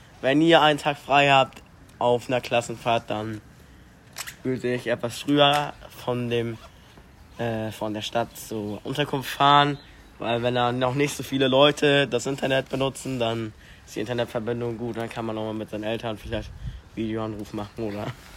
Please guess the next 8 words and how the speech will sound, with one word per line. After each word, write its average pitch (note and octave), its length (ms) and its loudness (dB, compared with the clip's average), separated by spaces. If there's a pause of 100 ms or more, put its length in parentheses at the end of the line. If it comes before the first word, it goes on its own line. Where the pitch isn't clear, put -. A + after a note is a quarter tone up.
(1400)
keine A2 280 -6
Ahnung, A2 440 -2 (680)
bisschen A2+ 240 -6
chatten, A#2+ 600 0 (680)
bisschen - 220 -10
auf G#2 100 -10
Instagram A2+ 440 -4
chillen, A2+ 420 -2